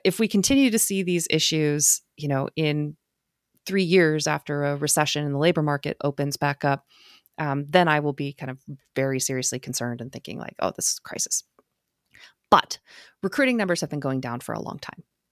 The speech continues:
And so this is a structural thing that I think we need to be paying a lot of attention to. And the last twenty years of war absolutely has something to do with that. Um, and the way that I think it's impacting is that veterans today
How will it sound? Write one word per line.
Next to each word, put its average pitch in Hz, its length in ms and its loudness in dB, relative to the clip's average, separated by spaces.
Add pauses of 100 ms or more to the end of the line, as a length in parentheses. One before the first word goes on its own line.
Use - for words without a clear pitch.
(260)
And 160 220 0
so 156 200 4
this 190 320 2
is 170 140 2
a 147 100 0
structural 147 720 2
thing 139 520 -2
that 139 440 0
I 143 100 -4
think 135 240 -8
we 143 100 -4
need 139 180 -8
to 147 60 -10
be 147 100 -8
paying 143 280 -8
a 143 60 -4
lot 143 180 -4
of 143 80 -8
attention 190 400 -4
to. 226 320 -4 (380)
And 147 540 2 (140)
the 147 160 2
last 151 320 0
twenty 151 340 -4
years 139 260 -2
of 139 140 -6
war 139 300 -6
absolutely 143 800 -4
has 135 280 -6
something 139 340 -8
to - 100 -14
do - 180 -8
with - 140 -12
that. - 300 -10 (600)
Um, 143 380 0
and 156 360 2
the 160 100 6
way 180 260 6
that 180 140 0
I 151 100 2
think 160 240 -4
it's - 220 -4
impacting 151 680 0
is 143 120 -6
that - 180 -4
veterans 160 680 2
today 147 680 0